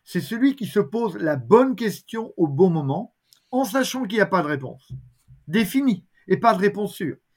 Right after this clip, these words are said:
Mais que s'il ne se pose pas cette bonne question, de toute façon, il va perdre. On,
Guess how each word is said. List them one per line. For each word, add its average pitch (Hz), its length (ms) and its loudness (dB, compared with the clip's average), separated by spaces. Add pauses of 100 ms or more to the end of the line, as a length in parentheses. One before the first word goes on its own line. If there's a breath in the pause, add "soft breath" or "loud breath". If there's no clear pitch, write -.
(140)
Mais 160 140 0
que 208 160 0
s'il 247 160 -2
ne 202 40 -4
se - 60 -18
pose 220 320 0
pas 190 140 2
cette 143 180 -4
bonne 135 180 -2
question, 208 480 -8 (380 soft breath)
de 208 140 0
toute 196 180 -4
façon, 185 480 -2 (280)
il 156 120 -4
va 143 120 0
perdre. - 260 -14 (840 soft breath)
On, 208 220 2